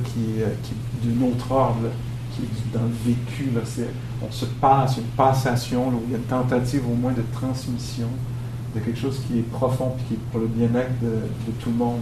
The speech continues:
là. Fait que, euh, ça, c'est offert généreusement.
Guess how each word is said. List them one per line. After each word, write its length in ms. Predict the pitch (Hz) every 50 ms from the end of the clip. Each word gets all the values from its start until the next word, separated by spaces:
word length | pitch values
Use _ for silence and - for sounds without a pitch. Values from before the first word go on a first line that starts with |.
| 117 -
là. 80 | 113 113 - - - - - - - - - - - - - - - -
Fait 300 | - 123 117 - - -
que, 60 | 123
euh, 320 | 117 113 - - 113 - - 117 -
ça, 200 | - - - 143
c'est 140 | 139 - 143
offert 380 | 123 123 - 139 139 135 135 -
généreusement. 760 | - 110 110 131 131 131 120 127 120 117 110 113 120 117 117